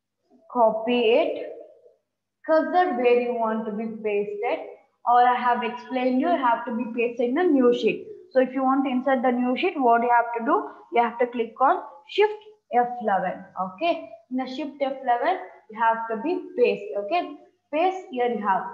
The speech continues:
different kind of paste. If you cursor on the individual icon, you can set that.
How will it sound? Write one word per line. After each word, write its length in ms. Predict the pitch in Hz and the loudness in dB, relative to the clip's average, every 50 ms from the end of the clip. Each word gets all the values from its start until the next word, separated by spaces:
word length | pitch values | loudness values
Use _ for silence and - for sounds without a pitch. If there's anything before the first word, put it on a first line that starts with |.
| - - - | -14 -10 -8
different 400 | 226 240 233 240 240 240 233 226 | -8 -6 -4 -4 -4 -4 -4 -6
kind 200 | 220 208 202 208 | -6 -4 0 0
of 180 | 220 220 220 226 | 0 0 -2 -6
paste. 180 | 202 190 185 185 | -8 -8 -8 -8
If 180 | 196 214 214 - | -10 -10 -8 -8
you 120 | 233 220 | -8 -2
cursor 300 | 226 233 226 226 269 294 | 2 2 2 2 2 0
on 300 | 294 277 262 262 269 262 | 0 0 0 0 0 0
the 140 | 254 269 311 349 330 - - - - - - - | 0 0 0 -2 -2 -6 -12 -14 -18 -16 -8 -4
individual 840 | 277 311 339 359 359 370 370 330 330 339 302 262 320 311 302 302 302 311 - | -2 0 0 0 2 2 2 2 2 0 0 0 2 0 0 0 -2 0 0
icon, 440 | - - 220 226 226 269 330 349 311 | 0 0 0 -2 0 0 0 0 0
you 120 | 262 214 | -4 -4
can 220 | - 240 226 226 226 | -6 -8 -8 -8 -8
set 360 | - - 220 202 202 202 190 | -4 -2 -2 -2 -2 -4 -2
that. 160 | 185 175 160 | -4 -4 -4